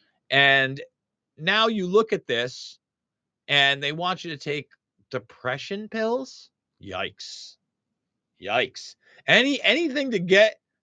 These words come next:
that psychotropic nightmare into your system, in my opinion. The, I mean, these people,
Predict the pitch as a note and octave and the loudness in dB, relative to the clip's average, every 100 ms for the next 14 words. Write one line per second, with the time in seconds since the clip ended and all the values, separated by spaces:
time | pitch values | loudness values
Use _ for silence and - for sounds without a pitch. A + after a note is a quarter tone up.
0 | C3 C3+ B2+ - F3+ F#3+ D#3 - F#3 F#3+ | -10 -10 -10 -6 -4 -2 -6 -8 -4 -4
1 | - D3+ A#2 A#2 C#3 E3 A#2 G#2+ G2 F#2+ | -2 -4 -4 0 2 0 -6 -8 -8 -12
2 | _ _ _ _ _ - E3+ D#3+ C#3 A#2+ | _ _ _ _ _ -6 -4 -2 -2 -2
3 | - D3+ D#3 - F#2+ F#2+ G2+ F#2 F2+ G2+ | -2 -4 -4 -6 -12 -10 -8 -8 -8 -10
4 | E2+ - - _ _ _ _ - C#3+ C3+ | -10 -14 -20 _ _ _ _ -2 2 4
5 | C3+ C#3+ C#3+ G3 - B2+ D3+ - - | 4 2 0 -2 -2 0 0 -2 -12